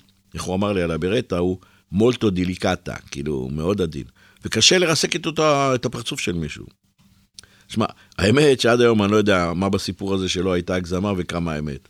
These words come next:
אבל זה לא כך חשוב. זה היה בפגישה הראשונה שלנו במלון פוסטה בעיירה רג'ו אמיליה, בשנת, אה, אלף תשע מאות שמונים ומשהו.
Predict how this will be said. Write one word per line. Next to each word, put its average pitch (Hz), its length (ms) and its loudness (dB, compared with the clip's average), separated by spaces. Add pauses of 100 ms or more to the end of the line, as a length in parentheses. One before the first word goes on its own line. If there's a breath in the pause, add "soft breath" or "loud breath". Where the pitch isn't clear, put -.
(100)
אבל 135 180 -8 (100)
זה 135 100 -8
לא 139 60 -6
כך 143 160 -12
חשוב. 113 260 -14 (640 loud breath)
זה 123 180 6
היה 160 120 10
בפגישה 113 420 4
הראשונה 113 420 2
שלנו 135 260 0
במלון 101 440 2
פוסטה 110 380 0
בעיירה 80 500 -2
רג'ו 90 360 -2
אמיליה, 98 380 -4 (800 soft breath)
בשנת, 90 480 -6
אה, 71 140 -2
אלף 76 120 -6
תשע 85 140 -6
מאות 87 160 -4
שמונים 64 320 -12
ומשהו. - 340 -18